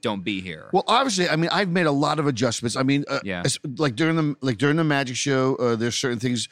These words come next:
Speaker 2: that I used to do with a, a young woman.
Speaker 1: Mm.
Speaker 2: I have to do it with the older woman now. There are
Speaker 1: Interesting. Yeah.
Speaker 2: And, and the colleges will now tell me, as they've told you,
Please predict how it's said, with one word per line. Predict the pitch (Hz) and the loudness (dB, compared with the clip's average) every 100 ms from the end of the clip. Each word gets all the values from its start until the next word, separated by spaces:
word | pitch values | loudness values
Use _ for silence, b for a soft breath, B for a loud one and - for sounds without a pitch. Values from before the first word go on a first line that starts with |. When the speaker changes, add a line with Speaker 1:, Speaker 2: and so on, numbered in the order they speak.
| B | B
Speaker 2:
that | - 117 | 0 2
I | |
used | 214 160 151 | 4 2 2
to | 147 | 0
do | 139 143 | 4 4
with | 131 120 | 4 2
a, | 120 B | 0 B
a | 110 | 0
young | 123 127 117 | 2 2 2
woman. | 123 120 120 117 104 | 2 2 0 -2 -2
Speaker 1:
Mm. | |
Speaker 2:
I | 113 | -2
have | 120 127 | 0 -4
to | 117 | -2
do | 131 127 | 0 0
it | - _ - | -2 _ -2
with | 123 | -2
the | 104 | 0
older | - 127 123 | 2 2 4
woman | 101 95 90 | 2 0 -2
now. | 87 82 85 B B B - | -4 -6 -8 B B B 0
There | |
are | 139 | 0
Speaker 1:
Interesting. | 135 - 92 90 B B | 0 -4 -12 -14 B B
Yeah. | 98 156 | -2 0
Speaker 2:
And, | 160 156 135 - | 0 -2 -10 0
and | 165 170 | 2 2
the | 151 | 0
colleges | 202 175 185 156 | 0 0 0 0
will | 139 | 0
now | 139 131 | 2 0
tell | 120 135 | 2 2
me, | 120 131 | 2 0
as | 180 | -2
they've | 202 190 | -2 -2
told | 175 117 | 0 0
you, | 104 113 | 0 -2